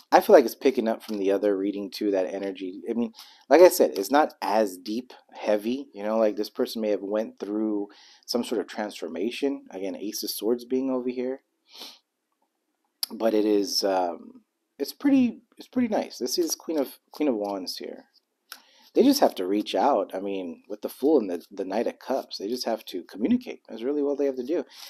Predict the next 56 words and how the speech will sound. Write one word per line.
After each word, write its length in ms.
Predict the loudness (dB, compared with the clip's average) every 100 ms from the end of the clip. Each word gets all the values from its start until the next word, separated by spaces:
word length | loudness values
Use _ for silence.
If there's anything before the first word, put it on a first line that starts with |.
| -14 0
They, 180 | 0
they, 260 | 4 6 6
they're 260 | 6 6 8
a 40 |
little 260 | 10 8 8
bit 120 | 6
intimidated 560 | 2 -2 0 2 2
by 120 | 4 4
you, 120 | 2
Taurus. 460 | -2 -2 0 -2
I 80 | -6
kinda 260 | -6 -4 -4
feel 200 | -2 0
like 200 | 0 -2 _ -20 _ _ _ _ _ _ _ -4
you 120 | 0
might, 500 | 2 0 -2 -4 2
um, 540 | 4 4 2 -4 -14 -18 _ -18
you 140 | -8 -4
know, 320 | -2 -4 _ -20 -20 -12 2
like 100 | 6
I 60 | 6
said, 200 | 6 4
this, 160 | 2 -2
this 180 | -4 -2
is 120 | 0
the 80 | -2
person 420 | -2 -2 -2 -2
here 260 | -2 0 0
that, 320 | 0 -2 -4 -10 -14
you 220 | -10 -6
know, 280 | -4 -6 -6
if 160 | -12 -8
you 80 | 0
don't 220 | 0 0
respond 480 | -8 -4 -2 -2 -2
to 80 |
them, 300 | -2 -2 -6 -16 -20 -20 _ _
it's 200 | -10 -8
gonna 200 | 0 0
make 280 | 2 -2 -2
them 160 | -8 -8
feel 460 | 0 2 2 -4 -12 _ -8
ten 200 | -6 -6
times 300 | -10 -14 -12
worse. 300 | -14 -12 -6
That's 200 | -6 -4
the 100 | -6
energy 260 | -6 -6 -6
that 140 | -6
I'm 100 | -8
picking 360 | -10 -12 -10 -10
up. 140 | -8
And 100 | -8
I 60 | -6
feel 160 | 2
like 200 | 2 0